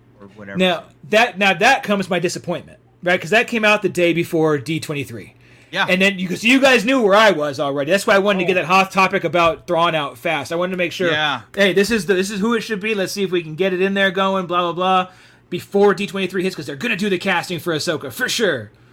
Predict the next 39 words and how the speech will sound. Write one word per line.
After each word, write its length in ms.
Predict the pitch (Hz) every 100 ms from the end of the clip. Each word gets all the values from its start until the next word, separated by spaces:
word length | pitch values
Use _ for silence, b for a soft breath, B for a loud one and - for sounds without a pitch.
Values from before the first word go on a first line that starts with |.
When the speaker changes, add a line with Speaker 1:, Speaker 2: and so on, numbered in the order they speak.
| _
Speaker 1:
Would 140 | 196
be 80 | 202
awesome, 360 | 185 262 - 110
right? 240 | 139 233
Speaker 2:
And, 100 | -
Speaker 1:
And 60 | 160
Speaker 2:
and 60 | -
Speaker 1:
think. 120 | 330
Speaker 2:
then, 260 | 196 - - b b -
and 100 | 170
then 140 | 170 165
no. 340 | 175 120 110 b b b
But 140 | - 202
we 60 |
Speaker 1:
Yeah. 60 | 226
Speaker 2:
did 160 | 285 262
get 120 | 247
some 140 | 233
cool 260 | - 202 208
shots 320 | - 160 147
again. 300 | 147 147 151
You 100 | 180
have 100 | 202
the 80 | 185
one 160 | 185 180
of 60 |
Sabine. 580 | 175 165 165 180 190 196 - _ _ _ _ _ _ _ B B B B _
Dig 260 | 226 277 180
that. 280 | 180 151 -
I 40 |
mean, 80 | 180
Speaker 1:
Yeah. 40 |
Speaker 2:
like, 240 | 185 185 -
really, 560 | 240 233 233 226 185 180
it's 120 | 180
just, 240 | 226 - -
it's 100 | 190
straight. 380 | - - 277 269
And 160 | 185